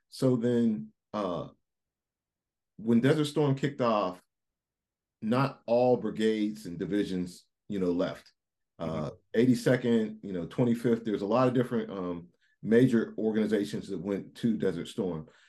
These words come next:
Speaker 1: However, they needed people to fill spots. Like, they needed folks to be, like, door gunners. They needed folks to, uh, you know, just for a lot of different things. So then out of our company, two platoons left.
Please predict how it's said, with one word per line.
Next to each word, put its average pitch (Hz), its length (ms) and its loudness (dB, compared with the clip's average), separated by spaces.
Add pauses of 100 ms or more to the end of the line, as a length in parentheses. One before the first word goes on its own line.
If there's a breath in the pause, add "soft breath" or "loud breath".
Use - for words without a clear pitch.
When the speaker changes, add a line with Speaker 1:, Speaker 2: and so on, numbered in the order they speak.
(180 soft breath)
Speaker 1:
However, 113 320 4
they 110 160 4
needed 131 320 6
people 123 300 -2
to 92 80 -6
fill 143 320 2
spots. - 500 -8
Like, 82 240 -8
they 90 120 -6
needed 98 280 -4
folks 92 240 -2
to 92 100 -8
be, 90 240 -2
like, 73 280 -6
door 110 200 4
gunners. 110 460 2 (340 soft breath)
They 92 100 -6
needed 101 280 -4
folks 95 280 -2
to, 87 140 -2
uh, 73 340 -6 (100)
you 92 80 -10
know, 82 240 -6 (120)
just 117 280 0
for 107 160 -2
a 85 100 0
lot 101 280 0
of 90 80 -2
different 92 300 -4
things. 76 300 -8 (400)
So 117 220 0
then 107 240 -2 (180)
out 127 160 2
of 131 120 4
our 110 100 2
company, 120 420 -2
two 135 220 0
platoons 117 500 -2
left. 85 280 -8